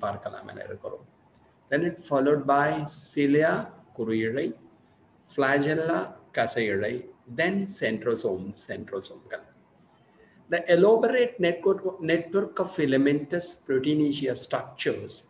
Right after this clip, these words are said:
present in the cytoplasm is collectively referred to as the cytoskeleton. The network of filamentous proteinaceous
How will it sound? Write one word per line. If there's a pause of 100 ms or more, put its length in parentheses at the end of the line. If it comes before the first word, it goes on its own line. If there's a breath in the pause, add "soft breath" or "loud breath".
present
in (300)
the
cytoplasm
is
collectively
referred
to
as (320)
the
cytoskeleton. (840 soft breath)
The
network
of
filamentous (100)
proteinaceous